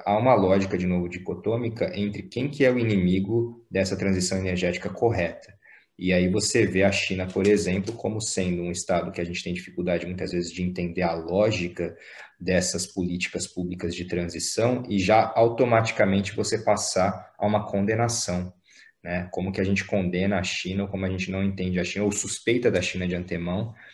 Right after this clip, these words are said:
já que a gente não consegue encaixá-la numa lógica tradicional de transição, né, e de desenvolvimento energético. Então, a Bruna falou um pouco disso, sobre essa reputação chinesa,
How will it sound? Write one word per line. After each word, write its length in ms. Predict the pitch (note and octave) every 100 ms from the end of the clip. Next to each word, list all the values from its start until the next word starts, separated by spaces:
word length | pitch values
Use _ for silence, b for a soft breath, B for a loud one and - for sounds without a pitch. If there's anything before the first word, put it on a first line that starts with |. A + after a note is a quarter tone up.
| B B
já 320 | F2 F2+ F2+ F2+
que 360 | - F#2 F#2 F#2+
a 140 | F#2 F#2
gente 340 | F2 F2+ F#2
não 140 | F2+ F2+
consegue 420 | F#2 - F2 F#2
encaixá-la 640 | F#2+ F2+ F2 - F2+ F#2
numa 220 | F#2+ G2 F2+
lógica 640 | F2 F2 F2 - F#2 F#2 B B _ _ _ -
tradicional 720 | G#2+ G#2+ - A2 F#2 F2+ F2+
de 80 | F2+
transição, 800 | F#2+ F#2+ F#2+ - - F2 F2+ F2+ _ _
né, 180 | F2 F2
e 20 |
de 120 | F2 F2+
desenvolvimento 760 | - F#2 F#2+ F#2 F#2 F2 F2+
energético. 640 | F#2 F#2+ - E2 D#2 -
Então, 120 | F2+ G2
a 60 |
Bruna 260 | F#2+ G2+ A2+
falou 280 | A2 G#2 G2+
um 80 |
pouco 260 | G2+ G2+ F#2+
disso, 300 | F#2 A#2 -
sobre 160 | G2 F2+
essa 160 | F#2+
reputação 520 | F2+ F2+ F#2 F2 F#2+
chinesa, 800 | F#2+ - E2+ G2+ A#2 F#2 F2+ F2